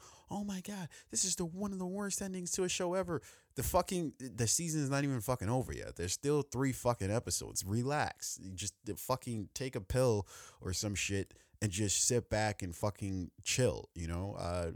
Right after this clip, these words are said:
there's still more fucking episodes. At the end of it, then you can fucking complain. If you at least seen the fucking end, you haven't even seen the end yet. Anyways, um, and then also, <laughs> uh, and this is something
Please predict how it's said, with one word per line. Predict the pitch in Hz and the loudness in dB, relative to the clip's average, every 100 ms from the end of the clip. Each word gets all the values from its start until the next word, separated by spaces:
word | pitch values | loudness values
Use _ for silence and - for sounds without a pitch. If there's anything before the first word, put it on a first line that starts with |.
| 85 | -4
there's | 95 - | -2 0
still | - 135 120 | 0 0 0
more | 101 113 110 | 0 0 0
fucking | - 107 87 | -2 -2 -4
episodes. | 107 107 - 80 - | -2 0 2 0 0
At | 110 113 | -4 -4
the | 98 | -2
end | 135 143 | -2 0
of | 101 | -2
it, | 107 | -4
then | 98 127 143 | 0 0 0
you | |
can | 123 87 | -4 -6
fucking | - - 87 | -6 -6 -4
complain. | 80 76 73 62 | -4 -6 -8 -8
If | 67 - | -10 -4
you | 104 - | -4 -2
at | |
least | 107 104 - | -2 0 2
seen | - 113 117 | 2 -2 -4
the | |
fucking | 98 104 95 80 | -4 -6 -6 -6
end, | 113 92 87 | -4 -6 -6
you | 90 | -2
haven't | 107 139 | -2 -2
even | 123 | -2
seen | 139 131 | -2 -2
the | |
end | 127 117 | -2 -4
yet. | - - - - - - - | -8 -16 -20 -20 -20 -20 -8
Anyways, | 131 - - - _ - | -6 -6 -8 -14 _ -8
um, | 101 107 104 95 - _ _ _ _ _ _ - - | -4 -2 -2 -6 -12 _ _ _ _ _ _ -12 -4
and | 107 | 2
then | 110 | 4
also, | 107 110 - 101 - - - | 4 2 4 2 0 -10 -20
<laughs> | - - - - | -20 -20 -10 -2
uh, | 104 98 - | 0 2 0
and | 107 | -2
this | 110 117 | 0 2
is | 101 | 2
something | 113 107 | 2 0